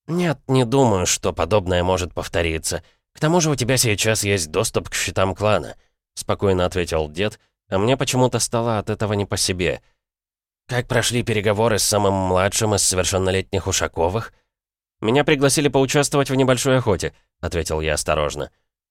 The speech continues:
«Ты уже об этом упоминал». Дед раздраженно натянул перчатку и взялся за дверную ручку. «Неужели это все, о чем хватило ума поговорить двум здоровым лбам?» «Сегодня», перебил я его.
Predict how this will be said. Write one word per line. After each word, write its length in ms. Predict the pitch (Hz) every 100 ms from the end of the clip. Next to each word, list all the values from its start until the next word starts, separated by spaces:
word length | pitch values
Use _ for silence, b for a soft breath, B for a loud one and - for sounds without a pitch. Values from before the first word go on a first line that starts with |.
| _ _
«Ты 120 | 147
уже 240 | 147 131 143
об 120 | 131
этом 240 | 135 139
упоминал». 720 | 135 131 127 101 78 73 71 - _ _ _
Дед 240 | 95 92 101
раздраженно 640 | 98 82 95 90 95 92
натянул 420 | 92 95 92 92
перчатку 520 | 87 85 - 113 -
и 60 | 107
взялся 400 | 87 104 107 104
за 120 | 98
дверную 380 | 90 92 90 92
ручку. 440 | 95 80 - - - _ _ _ _ _ _
«Неужели 360 | - 147 170 170
это 200 | 156 139
все, 300 | - - 143
о 80 | 135
чем 220 | - 120
хватило 400 | 117 110 117 110
ума 280 | 107 104 123
поговорить 500 | 127 101 101 104 85
двум 260 | 90 113
здоровым 500 | 104 87 107 104 110
лбам?» 480 | 107 104 101 69 58 _ _ _ _ _ _ _
«Сегодня», 640 | - 127 131 127 80 76 - _ -
перебил 380 | 82 76 82
я 160 | 76 78
его. 260 | 78 78